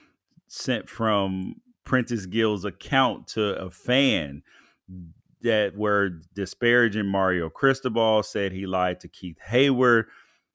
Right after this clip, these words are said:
that if he got, that he would get defensive coordinator if he got Kayvon Thibodeau,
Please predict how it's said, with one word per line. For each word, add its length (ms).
that 300
if 120
he 180
got, 400
that 120
he 140
would 260
get 320
defensive 400
coordinator 540
if 140
he 100
got 260
Kayvon 440
Thibodeau, 720